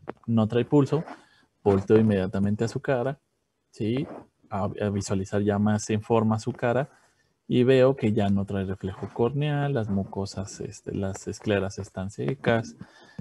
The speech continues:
¿sí? No trae jadeo. Entonces, este paciente, pues, bueno, ya, ya había caído en paro y había fallecido, ¿no? Entonces, es muy importante, este, cuando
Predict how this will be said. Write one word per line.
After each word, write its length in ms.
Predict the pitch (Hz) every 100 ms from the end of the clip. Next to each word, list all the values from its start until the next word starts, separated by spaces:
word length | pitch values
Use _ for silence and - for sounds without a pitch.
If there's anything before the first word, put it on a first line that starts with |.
| -
¿sí? 560 | - - 104 107 120 -
No 220 | 113 101
trae 180 | 101 101
jadeo. 540 | 98 98 101 120 123 113
Entonces, 320 | 110 107 147
este 160 | -
paciente, 440 | 196 117 - - -
pues, 160 | -
bueno, 220 | - - - - 117
ya, 400 | 101 92 92 107 117
ya 100 | 107
había 200 | 110 107
caído 240 | 107 110
en 80 | 110
paro 320 | 117 131 143
y 60 | 104
había 200 | 92 98
fallecido, 600 | - 95 104 - 123 101
¿no? 100 | 147 - - _ _ _ _ _ - - -
Entonces, 600 | 120 110 127 120 147 139 -
es 240 | 120 123
muy 180 | 135 143
importante, 960 | 139 123 117 120 120 113 143 147 110
este, 760 | 101 - - 104 95 95 92 92 104 _ _ _ _ _ _ _ _ _ - - _ -
cuando 760 | 120 107 104 104 101 98